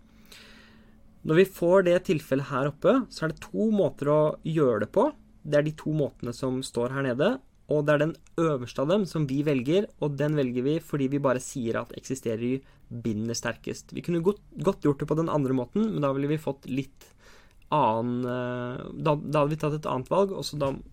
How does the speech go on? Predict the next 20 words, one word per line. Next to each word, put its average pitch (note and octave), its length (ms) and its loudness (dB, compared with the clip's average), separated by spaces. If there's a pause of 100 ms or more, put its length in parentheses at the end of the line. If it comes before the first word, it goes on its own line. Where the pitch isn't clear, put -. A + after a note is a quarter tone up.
(140)
ville D#3 300 0
det D#3+ 100 2
blitt C3 220 -2
litt C3 100 -2
annerledes. A#2 540 -8 (680)
Så F3 140 -6
vi F#3+ 80 4
skal G3+ 140 4
bare E3+ 180 4
tenke D3+ 240 -2
at - 160 -20 (160)
eksistenskvantoren D3+ 840 -4
og D#3 140 -6
forallkvantoren D#3 720 -2
binder B2+ 640 -2 (100)
sterkest - 720 -6
og C3 140 -2
like C3+ 240 -2
sterkt A#2 260 -6
som A#2+ 300 -6